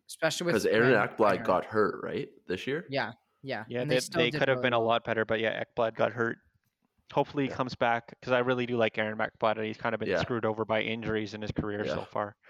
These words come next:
Speaker 2: Hopefully he comes back strong. Yeah.
Speaker 1: Yeah.
Speaker 2: For
Speaker 1: Yeah.
Speaker 2: sure.
Speaker 1: Florida can easily win the division, but, uh, it's gonna be difficult. I think th-, they know, like, this is their best chance next
Speaker 2: Yes.
Speaker 1: season, especially with
Speaker 2: And they're
Speaker 1: Reinhart.
Speaker 2: doing it. They're,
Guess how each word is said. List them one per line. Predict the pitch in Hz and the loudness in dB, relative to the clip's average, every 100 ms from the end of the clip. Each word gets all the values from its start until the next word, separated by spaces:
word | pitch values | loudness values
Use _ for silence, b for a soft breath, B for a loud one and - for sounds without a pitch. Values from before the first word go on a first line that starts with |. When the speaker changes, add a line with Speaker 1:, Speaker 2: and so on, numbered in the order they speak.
| - | -8
Speaker 2:
Hopefully | - 98 - 104 104 | -2 -2 -2 -2 -2
he | 98 | -2
comes | 101 90 | -4 -4
back | - 85 82 | -2 -2 -2
strong. | - 90 82 82 82 - _ | -6 -2 -2 -2 -6 -16 _
Yeah. | - - - _ _ _ _ | -14 -14 -18 _ _ _ _
Speaker 1:
Yeah. | - 117 - _ | -16 -14 -14 _
Speaker 2:
For | - - | -16 -8
Speaker 1:
Yeah. | 139 117 | -6 -6
Speaker 2:
sure. | - 151 147 | -12 -16 -2
Speaker 1:
Florida | 190 202 208 | 4 6 4
can | 202 | 2
easily | 185 180 156 180 | -2 -2 2 2
win | 160 160 | 2 0
the | |
division, | 147 135 131 127 143 139 | -2 -4 -4 -4 -4 -4
but, | 131 | -4
uh, | 131 117 | -4 -4
it's | 120 123 - | -8 -12 -10
gonna | - 143 | -6 -4
be | 143 | -4
difficult. | 135 127 127 120 B B B | -4 -6 -6 -10 B B B
I | 170 | 0
think | 226 220 | 4 2
th-, | 226 208 | 0 -6
they | 165 180 | 0 0
know, | 160 151 151 | 4 6 8
like, | 151 147 120 | 8 4 2
this | 135 - | -6 -6
is | 131 | -4
their | 135 | -2
best | 113 117 | 0 -2
chance | - 120 110 - - _ _ _ _ _ | -4 -8 -8 -10 -16 _ _ _ _ _
next | 139 127 | -10 -4
Speaker 2:
Yes. | - 139 | -4 -4
Speaker 1:
season, | - - _ - | -10 -16 _ -14
especially | - 170 - | 0 2 2
with | 147 123 | 2 4
Speaker 2:
And | 113 | 4
they're | 113 | 4
Speaker 1:
Reinhart. | 113 110 101 | 6 6 6
Speaker 2:
doing | 90 | 2
it. | - | -2
They're, | 101 101 | 2 4